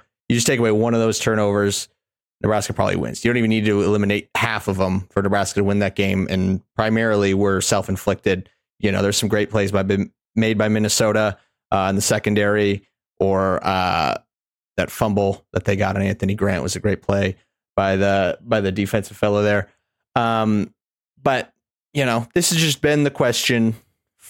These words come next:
It feels like forever, right? Five, six years. Can Nebraska do this? Can they get over that hump? Do they have the guys?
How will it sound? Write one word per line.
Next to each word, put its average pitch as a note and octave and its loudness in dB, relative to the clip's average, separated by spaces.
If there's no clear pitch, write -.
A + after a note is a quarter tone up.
It A2 -2
feels F#3 0
like B2 0
forever, F#2 -4
right? A#2+ 0
Five, A#2 0
six - -2
years. A#2 0
Can B2 0
Nebraska A2+ 0
do A2 0
this? G2+ -2
Can A2 -2
they G#2+ 0
get A2+ -2
over A2 2
that G#2 -2
hump? G#2+ -4
Do A#2+ 2
they A#2+ 2
have A#2+ 0
the A#2 2
guys? A2 -2